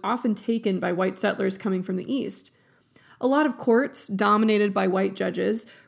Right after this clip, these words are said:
required petitioners to present all documentation of land ownership in English, for example. And since the Mexican Americans got their property titles from the Mexican government, or even the Spanish Empire, they didn't qualify.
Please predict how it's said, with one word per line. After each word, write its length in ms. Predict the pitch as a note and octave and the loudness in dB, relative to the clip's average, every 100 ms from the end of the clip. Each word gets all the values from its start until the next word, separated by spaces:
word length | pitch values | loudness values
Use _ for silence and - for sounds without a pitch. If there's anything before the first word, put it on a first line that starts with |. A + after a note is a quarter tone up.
| - | 0
required 460 | A#3 A#3+ C4 C#4+ | 0 4 2 2
petitioners 600 | A#3+ - A#3+ C4 C4 C4 | 0 0 0 2 2 2
to 60 | C4 | 0
present 320 | A#3 G#3 A3 | 0 2 0
all 160 | - G3 | 0 0
documentation 640 | A3 A3 A3+ G#3 G#3+ G#3 | 0 0 2 2 0 0
of 120 | G#3 F3+ | -2 -2
land 240 | F#3 G3+ | -2 0
ownership 380 | A3+ A3+ B3 A#3+ | 2 2 2 0
in 120 | F#3+ | -6
English, 480 | - A3 F#3+ E3+ - | -2 0 0 -2 -4
for 120 | G3+ | -4
example. 540 | F#3 - - - - - _ _ _ | -4 -6 -10 -10 -12 -16 _ _ _
And 200 | G#3 G#3 | -2 0
since 240 | B3 B3 | 2 0
the 120 | - | 2
Mexican 340 | G#3+ A#3+ - A#3 | 0 0 -2 0
Americans 540 | A3 E4+ D#4+ C4 B3 | 2 0 0 0 0
got 180 | A3+ A3+ | 0 0
their 100 | G#3+ | 0
property 380 | G3+ A#3+ B3+ A#3 | 2 0 2 0
titles 360 | A#3 G#3 G#3 | 0 0 0
from 260 | G#3 G#3+ G#3 | 0 0 2
the 80 | G3 | 2
Mexican 640 | F#3 G#3 - A#3 A#3 G#3 | 0 -2 -2 -4 0 -2
government, 560 | G3 E4+ B3 F3 G3 - - | 0 0 0 -2 -4 -6 -2
or 160 | G3+ | 2
even 240 | C4 C#4+ A3 | 4 4 2
the 60 | |
Spanish 360 | G3 A#3+ A3+ G3 | 0 0 0 0
Empire, 600 | A3 D4 G3 F#3 G3 A3+ - _ _ _ | -2 0 0 0 -2 -4 -16 _ _ _
they 100 | G3 | -4
didn't 180 | F#3+ G#3 | 0 0
qualify. 440 | D4+ D#4+ G3+ - | 0 0 -2 -8